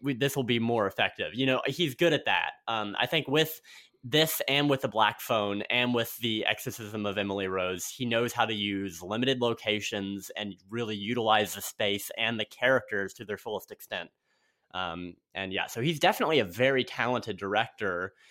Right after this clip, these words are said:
I was nervous, you know, obviously, uh,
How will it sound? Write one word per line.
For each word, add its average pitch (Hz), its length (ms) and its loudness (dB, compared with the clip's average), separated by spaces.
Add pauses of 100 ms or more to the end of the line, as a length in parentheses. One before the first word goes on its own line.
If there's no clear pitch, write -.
(200)
I 143 120 4
was 143 180 4
nervous, 123 560 4
you 143 60 2
know, 117 160 2
obviously, 113 880 2 (280)
uh, 110 160 4